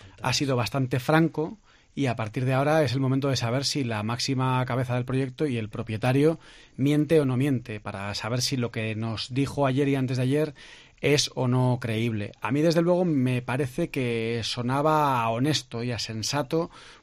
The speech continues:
muchas de las cosas que trasladó. Ahora, está por ver si detrás de eso luego hay verdadera franqueza. Lo que está claro es que ya no tiene ningún tipo de intermediario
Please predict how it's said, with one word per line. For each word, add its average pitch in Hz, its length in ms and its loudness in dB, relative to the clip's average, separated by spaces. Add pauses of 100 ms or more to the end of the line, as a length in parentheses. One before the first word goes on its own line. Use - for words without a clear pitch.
muchas 131 260 -2
de 147 60 2
las 127 120 0
cosas 147 200 0
que 123 460 -2
trasladó. 110 520 -2 (360)
Ahora, 123 240 0
está 104 200 -6
por 120 160 -4
ver 135 160 -2
si 127 140 -4
detrás 110 300 -4
de 113 60 -4
eso 139 200 -4
luego 120 300 0
hay 123 260 0
verdadera 110 400 -4
franqueza. 107 640 -6
Lo 110 300 -6
que - 80 -10
está 147 200 -6
claro 147 160 0
es 147 120 -2
que 127 140 -4
ya 123 120 -2
no 135 80 -2
tiene 135 240 0
ningún 117 380 -4
tipo 123 260 -6
de 113 240 -4
intermediario 127 960 -2